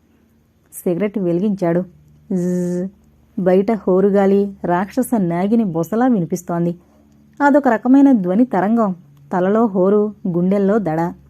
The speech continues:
ఆ ఇల్లు చాలా పాతగా ఉంది. తనిక్కడికి చాలాసార్లు వచ్చినట్టు అనిపిస్తోంది. కానీ ఎప్పుడొచ్చింది తెలియడం లేదు.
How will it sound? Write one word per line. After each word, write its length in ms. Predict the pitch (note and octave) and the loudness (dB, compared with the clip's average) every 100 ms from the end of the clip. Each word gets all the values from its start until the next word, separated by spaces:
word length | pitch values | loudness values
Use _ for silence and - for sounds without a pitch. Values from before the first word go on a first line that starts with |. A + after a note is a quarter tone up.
| - - _ - _ - - - - | -20 -20 _ -20 _ -20 -20 -20 0
ఆ 100 | C#4 | 4
ఇల్లు 260 | C4 B3 C#4+ | 6 6 2
చాలా 440 | C#4 G#3 F#3+ A3+ | 0 -2 -2 -2
పాతగా 540 | A#3 F3+ E3+ G3 B3+ A3+ | -4 -4 -4 0 2 2
ఉంది. 220 | E3+ F3+ - - - C4+ | 0 -4 -8 -20 -4 2
తనిక్కడికి 440 | C4+ C4 C4 C4 - | 2 2 0 -2 -2
చాలాసార్లు 560 | F#3 G#3+ B3 C4+ C4 B3+ | -2 0 0 2 4 4
వచ్చినట్టు 420 | F#3 F#3 B3+ B3+ | 2 0 0 0
అనిపిస్తోంది. 520 | E3 F3+ - F#3 F3+ F#3 - - - G#3 | -4 -4 -4 -2 -2 -6 -20 -20 -10 -4
కానీ 340 | E3+ G3 A#3 | -2 0 0
ఎప్పుడొచ్చింది 640 | E3+ F#3+ A3 - A3 A3 | 0 0 -4 -2 -2 0
తెలియడం 380 | A3 G#3 G#3+ B3+ | 0 0 2 2
లేదు. 280 | G3 F3 | 2 0